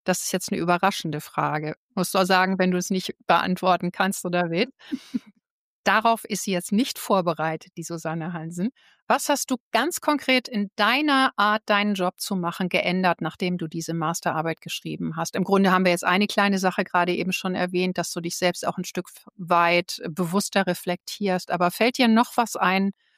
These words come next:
Speaker 1: für deine, für dein Arbeitsfeld, ganz konkret im H S E Agent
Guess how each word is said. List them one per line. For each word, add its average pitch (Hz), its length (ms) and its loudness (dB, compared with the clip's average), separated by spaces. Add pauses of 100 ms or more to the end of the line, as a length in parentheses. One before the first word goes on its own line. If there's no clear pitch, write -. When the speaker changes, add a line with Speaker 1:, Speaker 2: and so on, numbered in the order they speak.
(160)
Speaker 1:
für 240 400 0
deine, 214 680 2 (960)
für 208 100 2
dein 214 240 4
Arbeitsfeld, 202 960 0 (280)
ganz 185 240 0
konkret 185 460 -4
im 180 140 -4
H 185 160 0
S - 160 -2
E 190 340 2 (520)
Agent 190 680 2